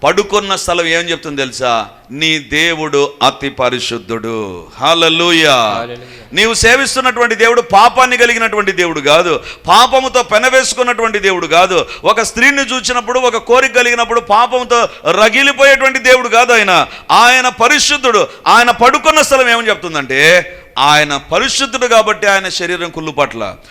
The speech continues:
Speaker 1: ఆయన పరిశుద్ధుడు కాబట్టి ఈరోజు దేవుడు అంటున్నాడు, నీ జీవితంలో పరిశుద్ధత విషయంలో ఏదైనా కష్టపడుతున్నావా? పాపం నిన్ను ఎక్కడైనా జయిస్తుందా? పాపపు కోరికలు, పాపపు తలంపులు, పాపపు స్థితిగతులు నిన్ను జయిస్తూ ఉంటే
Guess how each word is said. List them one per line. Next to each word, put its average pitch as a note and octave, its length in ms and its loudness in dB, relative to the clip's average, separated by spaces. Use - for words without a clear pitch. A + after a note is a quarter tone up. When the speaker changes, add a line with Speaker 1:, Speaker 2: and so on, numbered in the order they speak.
Speaker 1:
ఆయన G#3+ 200 2
పరిశుద్ధుడు C#4+ 600 -2
కాబట్టి F#3 760 0
ఈరోజు F3+ 260 -6
దేవుడు G#3 280 -2
అంటున్నాడు, D#3+ 520 -4
నీ A#3 140 -2
జీవితంలో C4 680 0
పరిశుద్ధత A#3 640 -4
విషయంలో G#3 440 -4
ఏదైనా F#3+ 500 0
కష్టపడుతున్నావా? D#3+ 800 -2
పాపం C#4 400 4
నిన్ను C4 180 0
ఎక్కడైనా A#3+ 440 2
జయిస్తుందా? F3+ 760 -2
పాపపు C4 420 2
కోరికలు, A#3 480 2
పాపపు A3+ 380 0
తలంపులు, A3+ 540 -2
పాపపు A3+ 380 0
స్థితిగతులు G#3 600 -4
నిన్ను A3 180 -6
జయిస్తూ C4+ 540 0
ఉంటే F#3+ 300 0